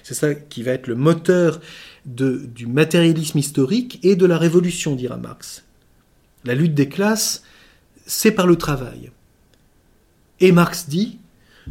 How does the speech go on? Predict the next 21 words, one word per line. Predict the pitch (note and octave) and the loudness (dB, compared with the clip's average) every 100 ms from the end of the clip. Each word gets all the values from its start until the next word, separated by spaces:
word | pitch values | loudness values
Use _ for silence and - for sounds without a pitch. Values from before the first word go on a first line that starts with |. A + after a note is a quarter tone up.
| - | 0
que | F#3 | 0
pour | F3+ A#3+ B3 | 2 -2 0
qu'on | G#3+ | 0
puisse | G#3 G#3+ G#3 - | 0 0 -2 -2
parler | E3 D#3 D#3 | -2 -2 -2
correctement | F3+ F3+ - F#3 F3 | -2 -4 0 0 2
de | C#3+ | 0
la | B2+ | -2
praxis | - E3+ E3 - F#3+ E3+ | -4 -6 -6 -6 -6 -4
comme | - C3 | -4 -4
cet | D3 C#3 - | -4 -6 -4
affrontement | E3 - F#3+ F#3+ F#3 F3+ F3+ | -4 -4 -6 -4 -4 -2 -2
de | C#3 | -2
l'homme | C#3 D#3+ E3 D3 C3 - - - _ _ _ - | 0 2 2 0 -4 -12 -20 -20 _ _ _ 2
et | F3 | 4
de | D#3 | 4
la | C#3+ | 2
matière, | C3 B2 - D3 D#3+ F#3 - | 0 -6 -6 -4 -4 -6 -8
il | D#3 | -6
faut | D3+ | -6
commencer | - - A#3 G#3+ F3 - C3 B2 | -2 2 4 4 0 -2 -4 -6